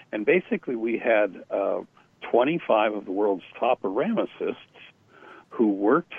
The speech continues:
together for years establishing the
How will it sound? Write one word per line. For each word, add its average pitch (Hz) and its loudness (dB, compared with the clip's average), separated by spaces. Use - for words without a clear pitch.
together 107 -2
for 98 -4
years 101 -2
establishing 135 0
the 104 -10